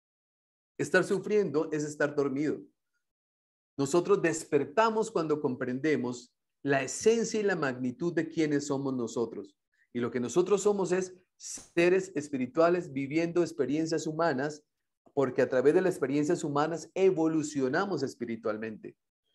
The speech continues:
Si eso lo tengo perfectamente claro en mi mente, si yo entiendo realmente quién soy, no me identifico con el cuerpo, sino que me identifico con ese ser espiritual,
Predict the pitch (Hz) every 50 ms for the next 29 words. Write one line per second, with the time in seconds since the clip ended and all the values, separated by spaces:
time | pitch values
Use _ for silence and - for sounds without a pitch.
0 | _ _ _ _ _ _ - - - - _ - 156 156 165 180 196 190 220 214
1 | 196 180 190 185 175 143 - - - 143 147 147 - 202 196 196 - 208 202 202
2 | 196 202 - 190 190 202 185 165 147 147 135 127 123 127 123 117 104 - - 98
3 | 98 - _ _ _ - - 143 135 151 165 165 165 190 190 190 180 185 - 151
4 | 139 143 147 156 160 160 - 170 156 - - - 170 160 160 156 - - 165 135
5 | 110 107 - - _ _ _ _ _ _ _ _ _ _ _ _ _ _ _ _
6 | _ 143 143 165 175 185 196 196 196 180 170 160 - 135 123 151 160 160 165 175
7 | 175 175 160 147 131 120 117 - 175 147 - - 120 117 - 143 127 120 - 123
8 | 123 120 123 120 117 117 117 123 - - 196 214 190 - 175 151 147 127 120 120
9 | 151 147 147 151 147 147 147 147 - 139 120 113 113 120 123 117 107 104 -